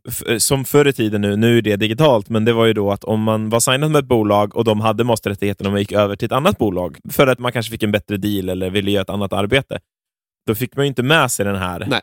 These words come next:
Speaker 1: inspelningen. Den stannar ju då på skivbolaget.
Speaker 2: Precis, och då har du ofta en period, antingen livstid eller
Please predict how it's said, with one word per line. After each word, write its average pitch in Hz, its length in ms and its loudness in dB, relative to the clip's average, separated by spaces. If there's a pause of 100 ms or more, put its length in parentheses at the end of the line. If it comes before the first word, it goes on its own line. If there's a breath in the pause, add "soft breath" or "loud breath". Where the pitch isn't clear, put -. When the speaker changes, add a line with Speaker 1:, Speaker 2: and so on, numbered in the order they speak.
(140)
Speaker 1:
inspelningen. 95 580 -4 (360)
Den 95 140 -2
stannar 98 300 -2
ju 101 80 0
då 90 140 -8
på 101 120 -8
skivbolaget. 127 500 0
Speaker 2:
Precis, 185 440 -4
och 180 120 -8
då 185 160 0
har 180 160 0
du 165 60 -4
ofta 160 240 -4
en 139 80 -6
period, 143 540 -4
antingen 160 420 -4
livstid 170 640 -2 (180)
eller 151 600 0